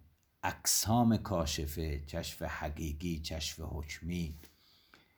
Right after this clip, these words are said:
کشف انقلابی، کشف تعقبی.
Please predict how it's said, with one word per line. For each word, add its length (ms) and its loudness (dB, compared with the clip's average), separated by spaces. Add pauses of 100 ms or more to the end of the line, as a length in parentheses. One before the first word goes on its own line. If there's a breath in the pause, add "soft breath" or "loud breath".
(920 soft breath)
کشف 420 4 (120)
انقلابی، 1120 2 (1300)
کشف 500 2
تعقبی. 1000 0